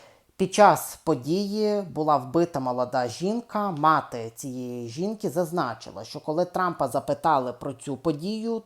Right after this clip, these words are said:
то останній зазначив, що з обох сторін є дуже гарні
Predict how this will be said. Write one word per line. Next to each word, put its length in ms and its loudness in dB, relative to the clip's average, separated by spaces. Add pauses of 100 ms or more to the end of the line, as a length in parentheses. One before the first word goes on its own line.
то 120 -4
останній 680 0
зазначив, 680 -4
що 220 -6
з 120 -12
обох 360 -2
сторін 680 -6
є 120 2
дуже 420 0
гарні 600 0